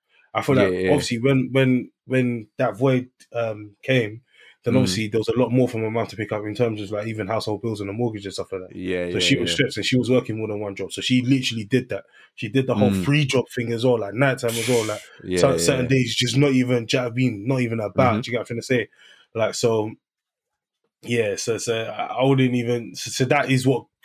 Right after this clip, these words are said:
Speaker 1: created that room for me to have that much more freedom
Speaker 2: Yeah,
Speaker 1: to
Speaker 2: yeah,
Speaker 1: do,
Speaker 2: yeah.
Speaker 1: do you get what I'm trying to say? Which is so unfortunate, but that is,
Speaker 2: Mm-hmm.
Speaker 1: and it's so cliche as well, which I hate to, and that's what I hate to say.
Speaker 2: Mm.
Speaker 1: Yeah.
Speaker 2: I hear it though.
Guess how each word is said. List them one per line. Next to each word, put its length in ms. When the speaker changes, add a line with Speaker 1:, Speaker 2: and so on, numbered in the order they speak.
Speaker 1:
created 300
that 180
room 240
for 120
me 140
to 280
have 180
that 140
much 240
more 160
freedom 560
Speaker 2:
Yeah, 100
Speaker 1:
to 100
Speaker 2:
yeah, 60
Speaker 1:
do, 80
Speaker 2:
yeah. 40
Speaker 1:
do 120
you 40
get 60
what 60
I'm 40
trying 140
to 20
say? 160
Which 160
is 140
so 260
unfortunate, 560
but 140
that 120
is, 220
Speaker 2:
Mm-hmm. 220
Speaker 1:
and 100
it's 160
so 180
cliche 480
as 140
well, 280
which 180
I 140
hate 460
to, 280
and 240
that's 100
what 120
I 20
hate 160
to 60
say. 120
Speaker 2:
Mm. 180
Speaker 1:
Yeah. 340
Speaker 2:
I 100
hear 140
it 100
though. 180